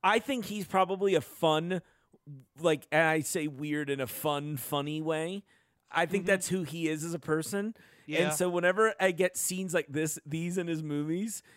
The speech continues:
Speaker 1: it always feels so, like, kind of, I don't know. It's almost got this, like, it's, it, you know what it is? I think he really intentionally was trying to capture, now that I'm watching this again as, like, a real adult, uh, but, uh,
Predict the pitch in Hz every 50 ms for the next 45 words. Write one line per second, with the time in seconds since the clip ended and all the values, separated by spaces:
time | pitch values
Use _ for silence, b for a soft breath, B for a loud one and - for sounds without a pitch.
0 | b b b - 165 175 170 165 170 175 180 180 180 180 165 - - - - -
1 | 180 165 170 165 156 156 151 - - - - 175 160 160 165 160 151 151 143 -
2 | - - 165 156 147 139 135 131 123 110 - - b b b b b b b b
3 | b b b _ _ - - - 190 240 254 240 254 285 254 196 175 - 214 220
4 | 247 220 - 285 - 247 - - 208 190 - - _ - 240 214 170 - - -
5 | - 233 - 233 226 262 277 277 254 240 247 269 277 - - B B B - 226
6 | 269 - 294 269 - 208 226 220 170 180 196 202 202 202 190 190 165 - 185 196
7 | 190 - 170 170 156 151 - - - 175 165 160 135 - - 156 151 151 - -
8 | - 151 139 131 131 131 b b b b b 160 170 170 156 156 151 151 151 143
9 | 147 143 143 - 165 156 143 135 131 143 131 135 135 135 135 131 131 113 127 139
10 | 127 117 120 120 107 110 131 160 170 160 135 120 113 113 110 107 101 104 110 -
11 | _ B B B B B B - 156 151 147 139 143 139 - _ 139 139 135 131
12 | 127 123 123